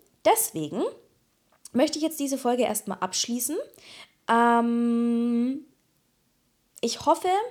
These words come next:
das war jetzt erstmal ausreichend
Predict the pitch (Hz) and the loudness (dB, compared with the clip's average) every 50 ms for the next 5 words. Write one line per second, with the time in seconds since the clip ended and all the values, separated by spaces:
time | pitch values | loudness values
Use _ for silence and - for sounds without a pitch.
0 | - - _ _ _ _ _ _ _ _ _ _ - 254 247 - - - 240 233 | -10 -16 _ _ _ _ _ _ _ _ _ _ -4 -2 0 0 -2 0 2 2
1 | 233 247 262 269 262 262 - - 220 233 233 233 - - 233 220 214 214 214 214 | 4 4 4 2 0 -2 -4 -2 -2 -2 -2 -4 -6 -6 -6 -6 -4 -4 -2 -2
2 | 214 214 214 214 226 220 220 - _ _ _ _ _ - 180 185 233 247 - - | -2 0 0 -2 -2 -6 -8 -14 _ _ _ _ _ -6 -2 0 0 0 -2 -4
3 | - 285 277 277 302 294 - 359 381 480 466 - - | -4 -4 -4 -4 -4 -6 -8 -8 -8 -6 -8 -10 -14